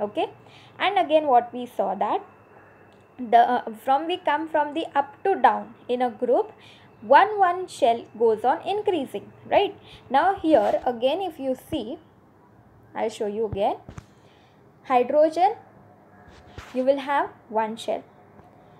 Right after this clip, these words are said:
Lithium, it became two shell. Sodium,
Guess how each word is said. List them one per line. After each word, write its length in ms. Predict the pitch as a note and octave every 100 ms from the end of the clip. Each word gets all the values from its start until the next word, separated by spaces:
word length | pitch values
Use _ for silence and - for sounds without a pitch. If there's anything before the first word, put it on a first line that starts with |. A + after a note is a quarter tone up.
| - -
Lithium, 540 | A#3+ D4 D#4 E4 F4 G4
it 220 | - C4 A#3
became 400 | B3+ C4+ C#4+ C#4+
two 160 | C#4 B3+
shell. 380 | B3+ C#4 C4+ D#4+ - - - - - -
Sodium, 580 | - E4 E4+ F4+ F#4